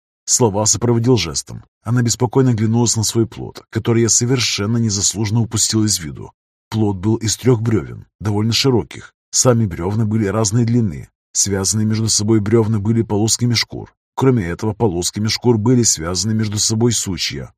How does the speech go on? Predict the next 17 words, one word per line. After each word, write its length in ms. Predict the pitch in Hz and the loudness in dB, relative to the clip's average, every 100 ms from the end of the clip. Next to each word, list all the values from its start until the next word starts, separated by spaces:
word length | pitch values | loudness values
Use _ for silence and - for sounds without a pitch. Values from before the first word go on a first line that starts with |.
| _ - | _ -10
В 100 | - | -4
принципе, 460 | 104 101 - 107 | -2 -2 -2 -4
получилось 600 | 92 104 104 101 107 95 | -4 -4 -2 0 -2 -2
неплохо, 520 | 117 131 131 - 60 - _ - | -2 0 0 0 -12 -18 _ -4
но 120 | 117 | 0
я 180 | 107 104 | 2 2
бы 80 | 113 | 2
не 100 | 120 | 2
рискнул 480 | 135 - 107 101 - | 2 0 -2 -2 -4
отправиться 540 | 107 - 110 87 - | -4 0 0 0 -2
на 80 | 110 | -2
нём 180 | 110 92 | -2 -2
в 120 | 92 | -2
море. 360 | 110 73 64 - _ _ _ | -4 -4 -10 -18 _ _ _
А 180 | 110 110 | -2 0
эта 380 | 104 107 120 110 | 0 -2 -2 -2
Мия 440 | 110 107 104 123 | -2 -2 -2 -2